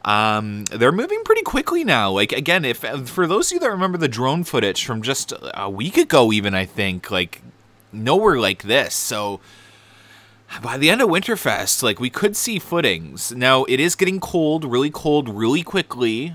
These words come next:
Um, I don't know if that's an age thing, but I'm not handling this weather <laughs> really well at Winterfest. I'm getting really cold. I can hardly film,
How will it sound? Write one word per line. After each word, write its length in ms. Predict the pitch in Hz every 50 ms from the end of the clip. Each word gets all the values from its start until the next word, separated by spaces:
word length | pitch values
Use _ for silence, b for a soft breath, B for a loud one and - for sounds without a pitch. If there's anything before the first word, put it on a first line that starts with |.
| - -
Um, 320 | - 98 101 101 98 101 -
I 80 | 104
don't 140 | 113 113 117
know 80 | 117 120
if 80 | -
that's 180 | 131 123 - -
an 80 | 127 - -
age 300 | 120 120 117 - - -
thing, 340 | 113 110 107 110 123 117
but 200 | 104 98 95 -
I'm 300 | - 90 95 95 95 104
not 220 | 104 104 107 - 120
handling 380 | 123 127 123 120 123 120 117
this 200 | 117 113 - -
weather 340 | 117 107 110 110 104 98 98 92
<laughs> 220 | 92 - - -
really 120 | 135 123
well 400 | 101 95 - - 117 - 101 98
at 140 | 78 95 104
Winterfest. 640 | 98 101 101 98 113 101 95 - 90 82 87 - 110
I'm 120 | 101 98
getting 240 | 92 104 92 101 101
really 240 | 98 104 110 120 117
cold. 340 | - - 131 113 110 107
I 60 | 101 90
can 120 | - 98
hardly 340 | 107 117 107 104 110 110 107
film, 580 | - - - 113 113 120 110 98 92 104 147